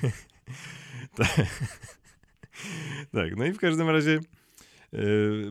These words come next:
płynęli, płynęli, w którymś momencie trafili na jakąś bezludną wyspę,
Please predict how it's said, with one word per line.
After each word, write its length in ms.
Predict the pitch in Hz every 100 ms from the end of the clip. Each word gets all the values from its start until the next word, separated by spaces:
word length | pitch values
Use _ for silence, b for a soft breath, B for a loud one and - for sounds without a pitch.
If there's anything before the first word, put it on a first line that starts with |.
| 117
płynęli, 320 | 135 147 160
płynęli, 380 | 151 113 117 185
w 40 |
którymś 220 | - 175
momencie 280 | 175 170 175
trafili 340 | 160 139 160 156
na 80 |
jakąś 200 | 143 135
bezludną 480 | 123 120 131 135 113
wyspę, 400 | 92 - 110 151